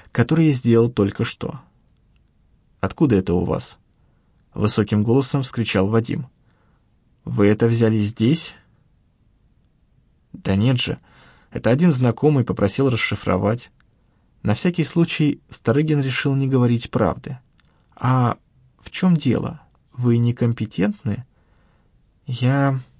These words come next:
я не могу». Вадим пристально глядел на листок из блокнота,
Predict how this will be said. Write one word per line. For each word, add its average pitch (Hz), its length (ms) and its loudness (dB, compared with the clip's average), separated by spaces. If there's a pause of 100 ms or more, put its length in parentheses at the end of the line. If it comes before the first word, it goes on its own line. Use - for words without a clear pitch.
(960)
я 120 400 0
не 139 120 0
могу». 127 480 0 (640)
Вадим 110 360 2
пристально 143 500 0
глядел 120 380 2
на 117 100 2
листок 113 540 -2 (120)
из 117 160 0
блокнота, 110 720 0